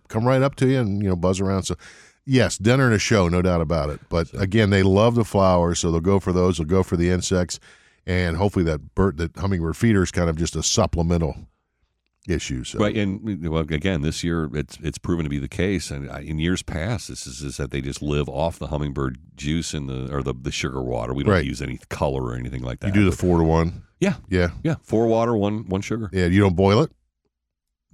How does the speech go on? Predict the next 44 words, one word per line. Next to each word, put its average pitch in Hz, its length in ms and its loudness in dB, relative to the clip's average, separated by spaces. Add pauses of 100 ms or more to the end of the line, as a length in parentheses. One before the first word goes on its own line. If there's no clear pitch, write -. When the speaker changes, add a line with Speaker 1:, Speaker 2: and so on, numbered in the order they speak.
Speaker 2:
Should 87 240 -6
we 113 80 -4
Speaker 1:
You, 127 240 2
well, 131 200 4
no, 165 160 6
that 139 140 4
used 170 160 4
to - 40 -8
be 139 80 4
the 104 100 6
thing. 110 160 4
You 101 60 4
had 101 120 6
to, 85 180 -2
you 95 80 4
boiled 92 380 6
it 104 100 2
to 98 80 2
make 90 180 2
it 87 80 0
dissolve 87 480 2
more, 113 240 2
and 110 120 4
now 113 120 4
you, 139 120 4
Speaker 2:
Oh, 90 100 2
Speaker 1:
as 90 120 0
Speaker 2:
no. 117 60 2
Speaker 1:
long 143 60 4
as 135 100 0
you 107 80 6
get 104 60 6
it 98 80 0
to 98 80 2
dissolve, 90 640 4 (520)
uh, 90 160 2
you 104 120 4
can 120 140 2
mix 90 200 0
up 92 160 0
pre-, 101 260 2
you 113 140 0
know, 85 140 2
pre-mixed 95 580 0